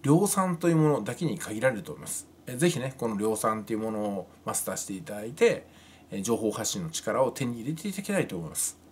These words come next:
本当にそれだけでございます。じゃあ、今回はですね、短いですけども、以上にしましょうかね。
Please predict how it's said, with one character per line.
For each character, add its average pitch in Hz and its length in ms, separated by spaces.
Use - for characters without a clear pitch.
本 170 120
当 185 100
に 175 160
そ - 140
れ 123 60
だ 123 100
け 113 80
で - 80
ご - 100
ざ - 140
い - 20
ま - 120
す。 - 180
じ 220 100
ゃ 170 40
あ、 - 20
今 233 200
回 123 200
は 90 40
で 151 80
す - 120
ね、 131 100
短 123 380
い 110 40
で 80 80
す - 120
け - 80
ど 85 100
も、 104 340
以 143 120
上 113 260
に 85 140
し - 140
ま 104 120
し - 140
ょ 98 160
う - 60
か - 100
ね。 143 520